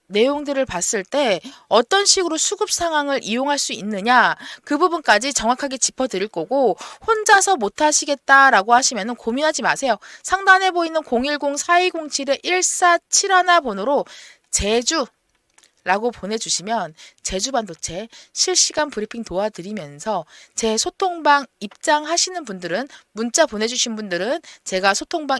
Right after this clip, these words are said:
입장하실 수 있게끔 링크 같이 보내드릴 겁니다. 예, 여기 들어오셔가지고 저와 같이 소통하면서 재밌게 주식하시면 되겠습니다. 새해 복 많이 받으시고요.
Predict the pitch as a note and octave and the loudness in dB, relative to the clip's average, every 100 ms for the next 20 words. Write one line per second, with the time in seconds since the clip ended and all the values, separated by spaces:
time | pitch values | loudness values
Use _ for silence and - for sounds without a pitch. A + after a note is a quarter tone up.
0 | - F#3 - B3+ B3 D4 E4+ F#3+ E3 D#3+ | -6 -12 -2 -2 0 -2 -2 -4 -6 -8
1 | F#3+ E3+ G#3+ A#3 D4+ G#3+ - A3+ F#3+ G3 | -10 -8 -10 -8 -4 -4 -2 -4 -6 -10
2 | - A#3+ - D3+ D3+ D#3+ - - - F3+ | -8 -10 -10 -10 -10 -10 -14 -14 -2 0
3 | A#3 A3+ B3+ D#4+ E4 D#4 C4+ A3 F#3 A3+ | 0 -6 -4 -2 -2 0 0 -2 -4 -6
4 | C#4 - F#3+ A3+ A3 - A#3+ D#4+ - D4 | -8 -2 0 2 0 -2 -6 -6 -8 -8
5 | C#4+ F4+ E4 C4 C#4+ - _ _ - A3 | -6 -2 -2 0 -2 -2 _ _ -4 -2
6 | C#4+ - E4+ D4+ G3+ G#3+ A3 A3 F3 D3+ | -2 -4 -4 -4 -6 -6 -8 -8 -10 -10
7 | - D3 D#3 - - - - F4+ E4+ G3+ | -10 -8 -8 -8 -12 -4 2 4 4 2
8 | G#3+ E4+ E4+ D4+ - G3 F3+ F3 D#4 | 2 4 2 2 -2 -4 0 4 4